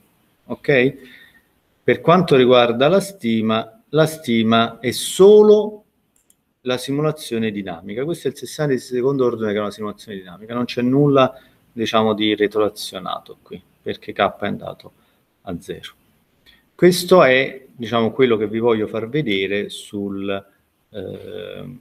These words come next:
l'implementazione del filtro di Kalman per questo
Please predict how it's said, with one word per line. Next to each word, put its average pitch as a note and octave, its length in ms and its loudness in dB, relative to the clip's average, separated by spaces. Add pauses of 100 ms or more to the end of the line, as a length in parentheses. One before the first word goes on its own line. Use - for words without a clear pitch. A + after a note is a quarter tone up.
l'implementazione G#2+ 1000 0
del F#2+ 140 -6
filtro - 360 -6
di D#3 100 -2
Kalman G#2 720 -2
per G2 540 -2 (580)
questo - 760 -2